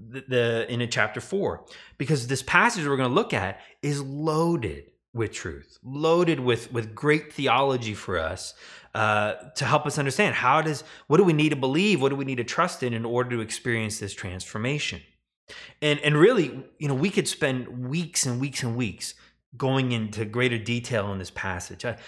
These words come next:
I was thinking about this week, I don't know if there's three verses, a three-verse passage at least, that covers a wider range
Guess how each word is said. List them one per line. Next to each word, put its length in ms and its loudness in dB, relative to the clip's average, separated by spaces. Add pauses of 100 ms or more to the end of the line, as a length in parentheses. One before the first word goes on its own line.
(220)
I 80 4
was 100 0
thinking 240 4
about 220 4
this 180 -4
week, 240 -2
I 80 -6
don't 460 2
know 420 4 (680)
if 140 -2
there's 280 4
three 380 2
verses, 840 2
a 100 -6
three-verse 460 0
passage 420 -2
at 80 -6
least, 240 -8 (300)
that 200 -4
covers 540 4
a 120 -2
wider 580 -4
range 720 -4